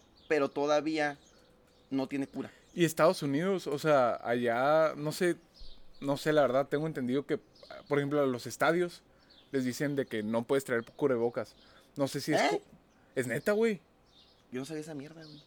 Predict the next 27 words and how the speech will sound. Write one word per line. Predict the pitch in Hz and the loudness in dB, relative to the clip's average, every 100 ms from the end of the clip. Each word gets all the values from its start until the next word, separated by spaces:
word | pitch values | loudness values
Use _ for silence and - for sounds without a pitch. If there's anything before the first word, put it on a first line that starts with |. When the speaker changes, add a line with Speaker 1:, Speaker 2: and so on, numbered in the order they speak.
| - | -2
Speaker 2:
Para, | 143 131 127 | 4 4 4
o | 135 139 | 2 2
sea, | 147 135 117 | 6 6 6
hay, | 120 135 - _ _ _ _ | 4 2 -2 _ _ _ _
es | 143 139 | -2 2
neta, | 156 247 240 | 2 4 4
Speaker 1:
¿Dónde | |
Speaker 2:
güey. | 220 240 | 6 4
Speaker 1:
escuchaste | 226 143 165 147 | 2 0 -4 -4
eso? | 160 190 165 123 - _ - - - - | -6 -6 -6 -8 -12 _ -20 -20 -20 -6
Speaker 2:
Es | - 143 | 0 0
neta, | 160 185 247 | 2 2 4
los | 240 | 4
Speaker 1:
Yo | 156 | 6
no | |
Speaker 2:
estadios | 185 220 | 8 10
de | 190 | 8
Speaker 1:
sabía | |
eso. | 170 | 4
Speaker 2:
fútbol, | 170 175 214 | 4 4 4
güey. | 226 196 139 - - - - - | 4 0 -2 -14 -20 -20 -20 -4
O | 160 175 | 6 8
en | 170 | 8
otros | 165 214 | 6 8
lugares, | 175 165 190 202 | 10 10 8 6
o | 190 | 8
sea, | 220 165 | 10 10